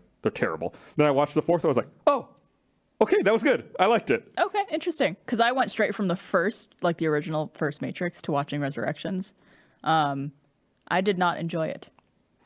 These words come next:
Speaker 1: I, I think the thing, the only thing that really bothered me, can we talk, how long has the movie been out? Two weeks at this point?
Speaker 2: Uh, we probably should still avoid spoilers.
Speaker 1: Okay.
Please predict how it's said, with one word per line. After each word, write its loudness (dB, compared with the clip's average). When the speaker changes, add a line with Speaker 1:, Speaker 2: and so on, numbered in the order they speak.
Speaker 1:
I, 0
I 4
think 0
the 2
thing, 2
the 0
only 4
thing 2
that 2
really 4
bothered 2
me, -4
can 0
we 0
talk, -4
how -2
long 0
has -8
the -6
movie -8
been -12
out? -16
Two 0
weeks 0
at -2
this -4
point? -2
Speaker 2:
Uh, 2
we -6
probably -2
should -6
still 0
avoid -2
spoilers. -6
Speaker 1:
Okay. -2